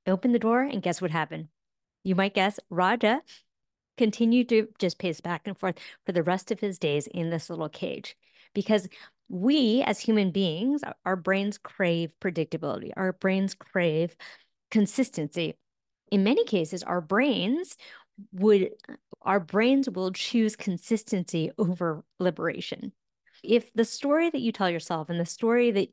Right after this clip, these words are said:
feels familiar to you is one of scarcity, of one,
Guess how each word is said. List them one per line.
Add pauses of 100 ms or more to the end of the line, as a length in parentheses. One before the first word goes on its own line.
(140)
feels (240)
familiar
to
you
is
one
of
scarcity,
of
one,